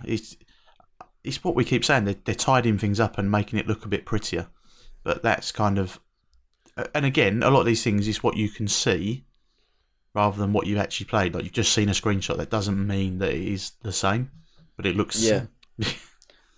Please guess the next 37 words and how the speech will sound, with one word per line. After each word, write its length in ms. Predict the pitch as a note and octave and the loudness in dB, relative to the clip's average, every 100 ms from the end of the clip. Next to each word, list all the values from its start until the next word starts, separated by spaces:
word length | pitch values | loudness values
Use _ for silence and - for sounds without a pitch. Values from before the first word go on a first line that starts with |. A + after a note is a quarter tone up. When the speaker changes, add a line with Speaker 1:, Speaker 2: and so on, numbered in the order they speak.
| _ _ - | _ _ -2
Speaker 2:
Yeah, 120 | B2+ | 0
I 40 | |
saw 200 | B2 D#3 | 2 4
someone, 400 | D#3 E3+ D#3 C#3 - | 4 4 4 4 0
someone 280 | - C3+ D3+ | 2 4 6
on 60 | |
my 80 | D3 | 4
timeline 460 | B2 A#2 A2+ B2+ B2+ | 4 4 4 4 4
quoted 280 | A#2 G2 A#2+ | 4 6 6
it, 100 | - | 4
"Oh 140 | E3+ | 0
my 100 | E3 | -2
God, 160 | D3+ D3 | 0 0
this 100 | C#3+ | 0
is 60 | |
so 260 | - - D3+ | 0 4 4
good. 160 | C#3+ B2+ | 6 4
I'm 140 | A#2 | 4
definitely 300 | C3 C3+ C3 | 0 -2 -2
gonna 120 | B2 | 0
use 200 | B2 A#2 | 2 0
the 60 | A#2 | 2
director 420 | A#2+ B2 G#2+ A#2+ | 4 4 4 -2
of 40 | |
football 320 | - - A#2 A#2 | -6 -4 0 2
now." 360 | A#2 G#2 G#2 - _ _ _ _ _ | 2 0 -4 -12 _ _ _ _ _
But 140 | A2+ | 0
as 200 | - A#2 | 4 2
you 60 | G#2+ | 2
said, 180 | G#2 G#2+ | 2 2
it 140 | F#2+ | 2
literally 460 | A2 A2+ - A#2+ G#2+ | 2 2 2 0 0
looks 160 | G2 - | 0 -2
the 60 | |
exact 320 | G#2 A2 - | -2 -2 -6
same 240 | - G#2+ G2+ | -6 -6 -6
as 160 | G2 | -8